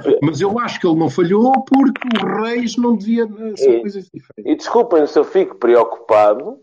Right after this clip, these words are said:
Speaker 2: com as declarações do Sérgio Conceição no fim do jogo.
Speaker 1: Então, mas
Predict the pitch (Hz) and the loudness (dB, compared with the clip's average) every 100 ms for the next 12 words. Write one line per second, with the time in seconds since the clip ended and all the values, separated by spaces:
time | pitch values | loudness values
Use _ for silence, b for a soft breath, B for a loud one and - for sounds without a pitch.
0 | - 151 131 127 120 127 - 131 127 127 | -2 2 2 2 -2 -10 -2 2 2 0
1 | 147 127 104 - 110 107 - 127 156 151 | 0 0 -2 0 0 0 -4 -4 -2 0
2 | 196 240 247 269 269 226 269 - _ _ | 0 -2 -6 -8 -8 -6 -8 -8 _ _
3 | _ 175 190 160 156 | _ -18 -14 -14 -14